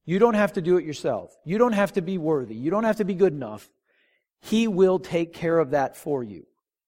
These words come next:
So that sense of inadequacy is very accurate, but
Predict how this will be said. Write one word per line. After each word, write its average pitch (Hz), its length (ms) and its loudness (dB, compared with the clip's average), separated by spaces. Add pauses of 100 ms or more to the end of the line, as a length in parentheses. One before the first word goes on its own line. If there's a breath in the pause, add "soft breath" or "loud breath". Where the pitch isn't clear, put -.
(560)
So 123 480 0 (460)
that 165 260 2
sense 202 260 0
of 220 100 -2
inadequacy 160 920 -2 (520)
is 143 180 -8
very 151 340 2
accurate, 120 600 -2 (920)
but - 480 -6